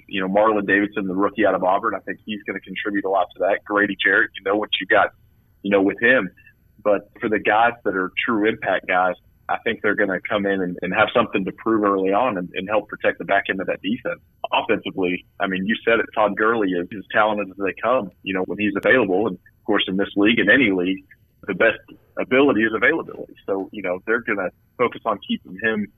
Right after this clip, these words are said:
healthy and, and strong, and, and I think that's gonna be the key to his, to his success here. And, and, and, of course, the other side of that is the offensive line, who, which I really think that'll be the biggest jump for the Falcons, I think, coming into twenty twenty. I think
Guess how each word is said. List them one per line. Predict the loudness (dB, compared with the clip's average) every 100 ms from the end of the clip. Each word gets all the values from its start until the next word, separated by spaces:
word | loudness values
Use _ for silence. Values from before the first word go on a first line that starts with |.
| _ -4
healthy | -2 0 -2 -2
and, | -6 -8
and | -8 -8 -12 _ -6 -4
strong, | 0 2 0 -2
and, | -6 -6
and | -4
I | -2
think | -4 -2
that's | -4 -2
gonna | -4 0
be | 0
the | 0 -4 -6
key | -2
to | -2
his, | -4 -6 -10 -20 _ _ -8
to |
his | -2 0 -2
success | -6 0 0 0
here. | 2 2 0
And, | -4 _ _ _ -8
and, | -6 -6 -2
and, | -4
of | -2
course, | 0 0 2
the | 2
other | 2 0
side | -2 -2
of | 0
that | -2 -2
is | _ _ _ _ -2
the | 0
offensive | 0 -8 -10 -4
line, | 0 0 -2 -4
who, | -6 -6 _ -8
which | 0 2
I |
really | 2 0 -2
think | -4 -10 0
that'll | 0 0
be | -2
the | -6
biggest | -4 -4 -4 -10
jump | -2 -2 -4
for | -16
the | -2
Falcons, | 2 2 0 -10
I | -8
think, | -8 -6
coming | -6 -6
into | -4 -4 -2
twenty | -2 -4 -4
twenty. | -2 -2 -4 _ _ -8
I | -2
think | 0